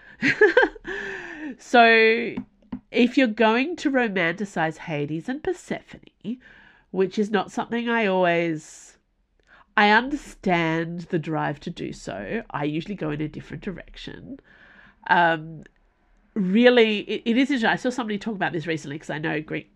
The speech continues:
myth retellings are very popular. You kind of have to either make Hades the bad guy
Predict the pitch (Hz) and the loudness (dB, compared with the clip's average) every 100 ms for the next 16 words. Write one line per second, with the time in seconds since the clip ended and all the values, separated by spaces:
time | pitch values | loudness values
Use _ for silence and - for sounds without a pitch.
0 | - 147 - 143 - 143 - - - - | -12 -12 -10 -10 -10 -12 -14 -18 -20 -6
1 | 254 285 254 247 240 _ - - - - | 0 4 6 6 6 _ -20 -20 -20 -20
2 | _ _ - _ _ _ - - _ _ | _ _ -20 _ _ _ -20 -20 _ _
3 | _ _ _ _ _ - - 208 - - | _ _ _ _ _ -6 2 2 2 -2
4 | 196 196 190 190 196 175 - - 165 165 | 4 4 6 4 4 2 2 0 0 0
5 | 156 156 - 160 156 156 156 156 147 151 | -2 -4 -6 -4 -4 -4 -4 -2 -2 0
6 | 143 143 139 | 0 0 -2